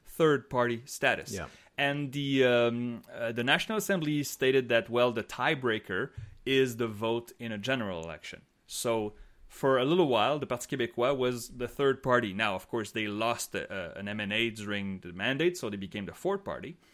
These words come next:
Speaker 1: Um, so how does it, how does it work here? Because the P Cs
Speaker 2: Yeah,
Speaker 1: are
Speaker 2: that's,
Speaker 1: government.
Speaker 2: that's the question.
Speaker 1: And
Speaker 2: Yeah.
Speaker 1: now you have three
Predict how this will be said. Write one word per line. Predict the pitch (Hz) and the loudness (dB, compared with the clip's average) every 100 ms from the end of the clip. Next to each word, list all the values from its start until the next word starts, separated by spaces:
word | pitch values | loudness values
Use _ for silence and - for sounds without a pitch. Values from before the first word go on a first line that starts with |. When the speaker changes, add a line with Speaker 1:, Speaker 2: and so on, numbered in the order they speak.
| - _ _ _ | -20 _ _ _
Speaker 1:
Um, | 113 117 117 117 120 117 123 - _ | -2 2 4 4 0 -8 -10 -16 _
so | - 156 | -8 -4
how | 170 | -2
does | 220 | 0
it, | 202 - | -2 -4
how | - - 165 | -12 -8 -4
does | 208 190 | -4 -6
it | 175 | -4
work | 170 165 | -4 -4
here? | - 175 - - - - _ _ _ | -6 -6 -8 -20 -20 -20 _ _ _
Because | 139 131 143 | -2 4 4
the | 127 | 4
P | - 208 | 0 0
Cs | 135 | 6
Speaker 2:
Yeah, | 147 143 | 8 8
Speaker 1:
are | |
Speaker 2:
that's, | 117 151 | 6 6
Speaker 1:
government. | 110 113 190 | 4 0 0
Speaker 2:
that's | 127 - | -2 -4
the | |
question. | - 117 - 85 - _ | -4 -4 -4 -10 -16 _
Speaker 1:
And | 135 | 2
Speaker 2:
Yeah. | 147 | 6
Speaker 1:
now | |
you | 175 | 6
have | 143 143 135 - | 6 4 2 0
three | 143 160 170 | 4 4 2